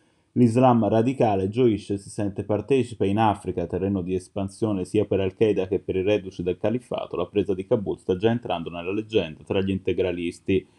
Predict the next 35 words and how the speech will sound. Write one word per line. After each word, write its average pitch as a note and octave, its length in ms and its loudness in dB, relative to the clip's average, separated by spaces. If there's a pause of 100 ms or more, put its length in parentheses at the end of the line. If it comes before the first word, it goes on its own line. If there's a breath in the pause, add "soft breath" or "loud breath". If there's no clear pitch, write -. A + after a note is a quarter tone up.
(480 soft breath)
Scrive B2 380 8
La A2 120 8
Stampa G#2 520 4
che, G#2 280 2
eh, G2+ 220 0
se - 240 0
a F#2+ 140 -2
Kabul G#2 360 2
ci - 120 -10
fossero G2 400 0
vittime G#2 400 0
e F2+ 40 0
ostaggi G2 380 0
americani, G2+ 600 -2
magari F2 440 -2
generate F#2 600 0
dall'allargamento F2+ 1000 -2
delle E2+ 160 0
operazioni F#2+ 560 0
fuori G2 260 0
dall'aeroporto, E2+ 840 -2
Biden G2 400 4
rischierebbe F#2+ 560 2
contraccolpi G#2+ 720 0
duraturi A2 680 2
e G#2 140 -2
forse A2+ 340 2
peggiori G#2 380 2
di F#2 100 -2
quelli G2 240 2
subiti G2+ 340 -2
da A2 140 0
Carter E2 400 -2
in F2+ 80 0
Iran G#2 540 -4